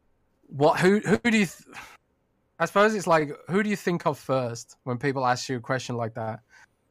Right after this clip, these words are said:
And I have to say, I have to say, Ghost in the Shell was the first thing that popped into my head, the movie, which I suppose is not an anime. Uh, well, it is an anime,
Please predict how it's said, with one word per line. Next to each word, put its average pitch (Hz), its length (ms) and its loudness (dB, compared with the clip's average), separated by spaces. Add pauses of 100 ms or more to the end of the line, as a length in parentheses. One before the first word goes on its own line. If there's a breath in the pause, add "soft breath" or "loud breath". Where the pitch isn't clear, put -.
And 143 120 2
I 156 40 4
have 160 140 -2
to 151 80 -6
say, 156 560 4 (240)
I 131 100 -10
have 180 320 0
to - 80 -18
say, 147 600 -2 (500 soft breath)
Ghost 170 260 0
in 175 60 -2
the 151 60 -4
Shell 135 520 0
was 131 180 -6
the 131 60 -16
first 139 280 0
thing 147 100 0
that 135 80 -2
popped 131 280 -6
into 120 140 -10
my 120 100 0
head, 120 260 -2 (200)
the 120 80 -8
movie, 123 520 -2 (120)
which - 160 -10
I 139 40 -4
suppose 151 240 2
is 123 80 -4
not 139 220 4
an 131 80 4
anime. 123 520 -2 (340)
Uh, 135 140 -4
well, 143 160 4
it 120 140 -2
is 120 120 -4
an 117 100 -4
anime, 117 360 -8